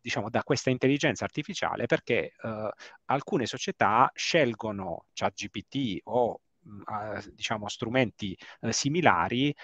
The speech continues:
eh, per gestire, eh, servizi di call center, outsourcing,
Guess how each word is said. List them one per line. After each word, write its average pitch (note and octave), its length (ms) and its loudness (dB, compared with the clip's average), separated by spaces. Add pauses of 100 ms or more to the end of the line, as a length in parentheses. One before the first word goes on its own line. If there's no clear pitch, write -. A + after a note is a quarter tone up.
(160)
eh, A#2 180 0
per C#3 240 12
gestire, B2 920 6 (120)
eh, G#2 40 -4
servizi A#2 560 0
di G#2+ 360 -2
call G#2 140 -4
center, A2 640 0
outsourcing, A2 1120 0